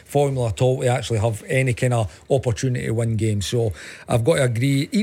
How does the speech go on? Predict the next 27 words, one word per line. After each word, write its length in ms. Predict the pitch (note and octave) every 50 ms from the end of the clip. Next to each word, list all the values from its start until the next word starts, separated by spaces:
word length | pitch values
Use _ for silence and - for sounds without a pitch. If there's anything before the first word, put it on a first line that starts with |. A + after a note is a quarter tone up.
| C#4
even, 200 | C4+ A#3+ G3 A3 A3
even 240 | G3+ G3 F3 D3 B2+
with 180 | C#3 C3+ -
a 60 | D#3 C#3
win 180 | C#3 C3+ B2+
tonight, 280 | - C3 B2 B2 B2 -
I 40 | B2+
still 380 | A2+ - - - D#3 D3+ D3 C3
think 300 | A2 - D#3 C#3+ D3 D3
it, 180 | D3 D3+ - -
it 160 | E3 D3 -
could 240 | - G3+ G3+ - -
potentially 480 | E3 D3+ - D#3+ D#3+ D#3 B2+ - B2+
kickstart 560 | - - D#3+ D#3+ - - - D#3 D3 D#3 E3+
them. 200 | D#3+ D#3 D#3 C3+ - - - - -
It 180 | C3 C3+ -
could 260 | - - F3 E3 C#3 B2
be 140 | C#3 D#3+
the 100 | C#3+ C3+
turn 400 | B2 - - E3 E3 D#3 D3+ B2+ - - - - - -
of, 160 | C#3 C#3 C#3
of 180 | D3+ D#3+ C3+ A#2+
the 80 | B2+
corner 340 | - - D#3 D#3+ D#3 D3+ C#3+ C3+
that 180 | C3 - -
they 60 | B2+
need. 320 | B2 C#3+ D#3+ D#3 C#3 A2+